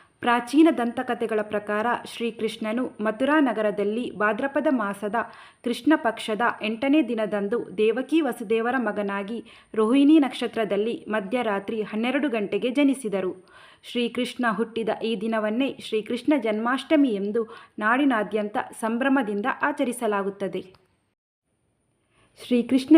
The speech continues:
ಜನ್ಮಾಷ್ಟಮಿಯಂದು ಮನೆ ಮತ್ತು ದೇವರು ಕೋಣೆಯನ್ನು ತಳಿರು ತೋರಣಗಳಿಂದ ಸುಂದರವಾಗಿ ಅಲಂಕರಿಸಿ, ಕೃಷ್ಣನ ವಿಗ್ರಹಗಳನ್ನು ಇಲ್ಲವೇ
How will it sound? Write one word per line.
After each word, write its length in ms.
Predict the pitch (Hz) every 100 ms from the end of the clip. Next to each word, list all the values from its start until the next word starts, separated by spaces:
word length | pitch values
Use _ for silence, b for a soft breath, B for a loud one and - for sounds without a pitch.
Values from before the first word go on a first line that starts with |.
| 240
ಜನ್ಮಾಷ್ಟಮಿಯಂದು 1000 | 214 226 247 262 277 233 208 196 208 240
ಮನೆ 360 | - 214 226 285
ಮತ್ತು 360 | 226 214 208
ದೇವರು 340 | 208 214 247 277
ಕೋಣೆಯನ್ನು 920 | 233 220 202 190 196 226 220 - _ -
ತಳಿರು 300 | 220 240 311
ತೋರಣಗಳಿಂದ 720 | 320 240 240 226 208 202 208 220 -
ಸುಂದರವಾಗಿ 640 | 220 214 240 269 294 311 277
ಅಲಂಕರಿಸಿ, 1000 | 214 202 202 202 202 202 226 - - _ -
ಕೃಷ್ಣನ 420 | 233 - 254 254 -
ವಿಗ್ರಹಗಳನ್ನು 880 | 214 233 214 226 208 208 208 262
ಇಲ್ಲವೇ 600 | - 208 190 190 208 247